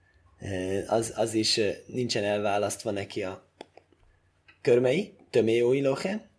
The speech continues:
az is tisztáltan lettek, vesz a hazír, azt ismerjük, az a malacka. Ki máfríz párszóhú, ő az egyetlen kivétel.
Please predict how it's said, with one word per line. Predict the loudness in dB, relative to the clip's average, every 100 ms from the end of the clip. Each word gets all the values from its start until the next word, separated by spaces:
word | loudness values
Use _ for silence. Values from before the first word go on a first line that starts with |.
| _ -20 _
az | -12
is | -10
tisztáltan | -4 -4 -2 -2 -2
lettek, | -2 -2 -2
vesz | 0 -2
a | -4
hazír, | -4 -4 -2 -2 -4
azt | -6 -6
ismerjük, | -6 -6 -6 -6 -6
az | -10
a | -8
malacka. | 0 0 0 -4 -6 -14 _ _ -20 -20 -20 _ -4
Ki | 2
máfríz | 6 8 6 4 2 2
párszóhú, | 0 0 0 0 0 -2 -6 -16 _ -2
ő | 6
az | 8 8
egyetlen | 8 6 4
kivétel. | 2 0 0 -6 -10